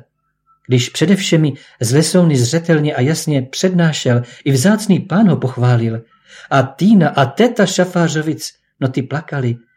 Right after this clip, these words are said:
jak to bylo dojemné. Den před poutí odříkal to na faře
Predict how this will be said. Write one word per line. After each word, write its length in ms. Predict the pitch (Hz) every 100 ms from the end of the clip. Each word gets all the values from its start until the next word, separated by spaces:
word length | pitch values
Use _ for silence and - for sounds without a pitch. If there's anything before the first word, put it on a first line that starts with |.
| _ -
jak 180 | 123 120
to 120 | 120
bylo 160 | 110 113
dojemné. 540 | 110 107 104 107 120 _ _ _ _ _ _ _ _ _ _
Den 200 | 143 127
před 240 | - 165 -
poutí 460 | 170 165 147 123 - _ - -
odříkal 360 | 135 147 165
to 120 | 165 151
na 100 | 165
faře 420 | - 120 101